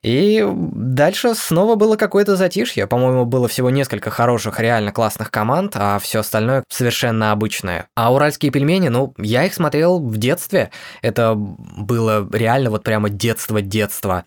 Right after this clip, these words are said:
Ладно, не прямо детство-детство, но начальные классы, получается, где-то тогда я смотрел Уральских пельменей. Реально было весело.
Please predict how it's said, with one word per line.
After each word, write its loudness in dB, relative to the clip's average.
Ладно, 0
не -2
прямо 2
детство-детство, -2
но 2
начальные 0
классы, 0
получается, 0
где-то 0
тогда 0
я 0
смотрел 0
Уральских -2
пельменей. -2
Реально 2
было 2
весело. 0